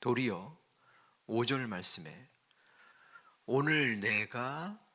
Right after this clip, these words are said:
이 집에 유하여야겠다." 예수님이 찾아오신 것, 예수님이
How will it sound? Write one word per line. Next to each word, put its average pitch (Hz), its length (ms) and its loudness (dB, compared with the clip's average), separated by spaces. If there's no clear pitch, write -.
이 120 160 -6
집에 117 300 0
유하여야겠다." 113 1500 -6
예수님이 156 760 -2
찾아오신 170 760 0
것, - 200 -18
예수님이 143 720 0